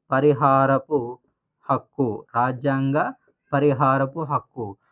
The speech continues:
So, ఇది ఆర్టికల్ ముప్పై రెండు గురించి, అంటే, ముప్పై రెండు ఆర్టికల్ అనేది భారత, అంటే, రాజ్యాంగ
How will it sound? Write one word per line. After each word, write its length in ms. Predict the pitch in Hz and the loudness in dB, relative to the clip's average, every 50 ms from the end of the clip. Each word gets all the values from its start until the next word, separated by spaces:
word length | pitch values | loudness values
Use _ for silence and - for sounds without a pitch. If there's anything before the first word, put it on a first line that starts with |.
| _ _ _ - | _ _ _ 0
So, 40 | 180 170 160 | 0 0 0
ఇది 140 | 151 160 151 147 139 175 | 2 2 4 6 8 6
ఆర్టికల్ 420 | - 143 156 147 165 165 147 131 135 139 _ _ - 135 | 6 4 -2 0 0 0 0 0 -4 -8 _ _ -10 -10
ముప్పై 260 | 131 - - 156 151 151 | -10 -6 -2 0 2 2
రెండు 160 | 156 151 151 143 143 | 2 2 2 0 0
గురించి, 340 | 143 131 135 135 - 151 127 120 117 _ _ _ _ - | -2 -2 -4 -6 -6 -6 -6 -6 -8 _ _ _ _ -6
అంటే, 160 | 135 135 139 147 135 | -4 -2 0 0 0
ముప్పై 220 | 139 135 - 147 151 156 | 0 -2 0 0 0 0
రెండు 160 | 160 156 151 147 143 | 2 2 4 4 4
ఆర్టికల్ 320 | 139 127 139 - 143 135 135 | 4 2 -2 -4 -2 0 0
అనేది 280 | 135 135 135 135 147 143 123 110 117 127 | 0 -2 -2 -2 -2 -2 -2 -2 0 2
భారత, 320 | 127 131 143 - - 147 139 120 117 117 - _ _ _ _ - | 2 2 0 -2 0 2 2 2 2 0 -4 _ _ _ _ -4
అంటే, 280 | 131 131 135 135 156 139 127 127 - - | -2 -2 0 2 4 4 4 4 4 4
రాజ్యాంగ 480 | 127 127 131 139 135 151 156 156 160 | 6 6 6 6 4 4 2 2 2